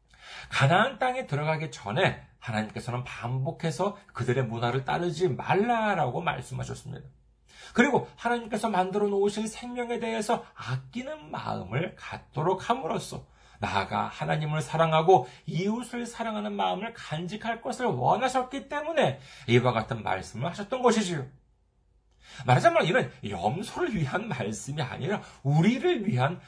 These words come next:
말씀이다라고 하는 것은 뭐 명백한 사실입니다. 그런데 오늘 본문과 같이, 본문을 그와 같이,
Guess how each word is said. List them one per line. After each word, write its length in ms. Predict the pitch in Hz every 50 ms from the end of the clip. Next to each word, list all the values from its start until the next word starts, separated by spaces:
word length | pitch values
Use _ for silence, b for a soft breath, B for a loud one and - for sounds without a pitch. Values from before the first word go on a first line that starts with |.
| B B
말씀이다라고 1080 | - 92 92 104 107 117 123 120 - 117 120 120 110 107 101 - - 104 95 101 98 104
하는 120 | 101 95
것은 220 | 98 95 110 143 151
뭐 200 | 180 226 349 359
명백한 680 | - 104 95 113 120 110 117 110 - - 127 131 - - -
사실입니다. 800 | - - - - - 127 185 202 - 240 349 - - 120 123 131 - - _ _ _ _ _ _ _ _ _ _ _ _ _ _ _ _ _ _ _ _ _ _ _ _ B B B B B B B B B B B
그런데 480 | B - - - 214 160 107 82 - - - -
오늘 380 | - 139 156 185 220 240 240 240
본문과 760 | - - 139 151 160 156 151 147 147 139 127 135 143 160 147
같이, 420 | 117 101 95 - - - - -
본문을 460 | - 127 135 147 139 143 147 165 170
그와 240 | 165 - 156 190 214
같이, 460 | 202 175 131 127 - - - 98 -